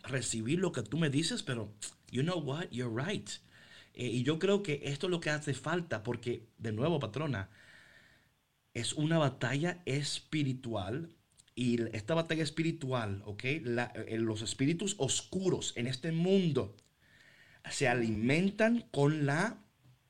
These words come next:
división, alimentan con la violencia, con la desinformación.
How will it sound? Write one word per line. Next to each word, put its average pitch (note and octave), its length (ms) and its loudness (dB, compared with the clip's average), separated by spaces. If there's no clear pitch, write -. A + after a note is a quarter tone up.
división, D3 880 4
alimentan C#3 800 2
con C#3 160 2
la C3 100 4
violencia, B2 800 2
con C3+ 180 4
la B2+ 120 4
desinformación. A#2 1120 0